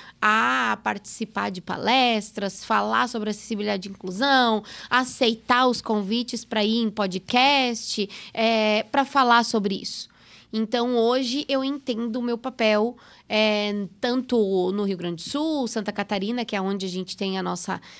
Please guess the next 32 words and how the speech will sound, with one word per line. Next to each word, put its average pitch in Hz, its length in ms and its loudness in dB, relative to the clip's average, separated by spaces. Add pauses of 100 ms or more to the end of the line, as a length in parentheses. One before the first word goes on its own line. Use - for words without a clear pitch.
(140)
a 202 140 0
nossa 190 260 0
startup, 196 640 -2
que - 220 -4
a 180 40 2
gente 190 240 -4
começou 185 380 -2
pelo 180 240 -2
sul 185 240 -2
do 180 140 -4
país, 190 580 -4 (340)
e 233 140 -2
também 247 460 -2
entendo 240 640 -4
que 247 680 -4
esse 233 600 -2
empoderamento, 226 1160 -2
ele 226 200 0
pode 220 380 0
me 220 100 -2
ajudar 214 320 -2
a 214 140 2
abrir 214 240 -2
muitas 294 600 0 (380)
o-, 247 280 4
oportunidades 240 880 2
pra 240 200 -2
comunidade 220 680 -4
das 208 140 -6
pessoas 208 300 -8
com 208 120 -2
deficiência. - 600 -10